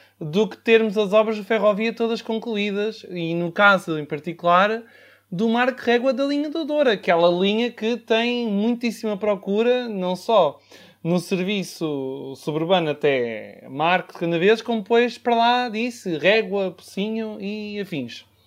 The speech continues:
Ora bem, o novo calendário é que é preciso esperar até ao final de dois mil e vinte e cinco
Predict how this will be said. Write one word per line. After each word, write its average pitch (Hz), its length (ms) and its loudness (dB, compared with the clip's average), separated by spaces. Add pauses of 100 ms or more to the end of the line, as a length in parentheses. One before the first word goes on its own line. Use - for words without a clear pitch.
(760)
Ora 190 200 4
bem, 160 280 0 (480)
o 190 120 -2
novo 277 240 2
calendário 175 800 4 (180)
é 220 200 2
que 226 440 0
é 220 60 0
preciso 226 300 -4
esperar 190 180 6
até 196 180 2
ao 175 140 8
final 208 340 0
de 175 60 -4
dois 190 160 2
mil 196 140 -2
e 190 40 -2
vinte 170 200 -4
e - 40 -18
cinco 180 540 -4